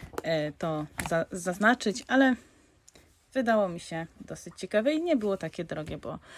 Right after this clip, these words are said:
ostatnio mam jakąś fazę na takie kieszonkowe wydania książek. E, Zakład o miłość Agnieszki Linga-Słoniewskiej. Książka już przeze mnie przeczytana.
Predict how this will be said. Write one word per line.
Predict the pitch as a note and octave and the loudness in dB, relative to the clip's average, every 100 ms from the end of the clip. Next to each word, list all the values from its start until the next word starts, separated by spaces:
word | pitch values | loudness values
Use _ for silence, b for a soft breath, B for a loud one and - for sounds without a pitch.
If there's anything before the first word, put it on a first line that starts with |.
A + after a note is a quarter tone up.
| B | B
ostatnio | G#3 - A#3 A3 | -8 -4 -2 0
mam | G3 F#3 | -2 -4
jakąś | - G3 - | -6 -8 -4
fazę | G3 F#3 | -4 -4
na | F#3 F3 | -6 -8
takie | F3+ - F3 E3+ | -12 -10 -8 -8
kieszonkowe | - G#3 A3 G#3 F3+ D#3+ D#3 | -8 -6 -4 -6 -6 -10 -10
wydania | D#3+ E3 D#3+ D#3 D#3+ | -10 -10 -10 -12 -12
książek. | - D#3+ D#3 E3+ G3+ B3+ - - - - _ - - B B B B B B | -8 -6 -4 -4 -4 -4 -8 -18 -20 -20 _ -20 -20 B B B B B B
E, | A3 F#3+ | -2 2
Zakład | C4 F4 D4 - - | 4 6 4 2 -6
o | F#3+ | -2
miłość | F#3+ G#3+ G3+ - - | 0 2 2 0 -6
Agnieszki | E3+ F#3+ G#3 - F3+ | -2 -2 -2 -2 -2
Linga-Słoniewskiej. | F3+ F3+ E3+ - E3 A3+ B3+ - A3 | 0 0 -2 -4 0 4 4 2 -4
Książka | - A3+ - G3 | 2 0 2 0
już | G3 | -2
przeze | - G3 G3+ | -6 -2 0
mnie | F#3+ F3+ | 0 -2
przeczytana. | - B3 A#3+ A#3+ A3+ A3 G#3+ G#3+ | 0 0 2 -2 0 2 2 0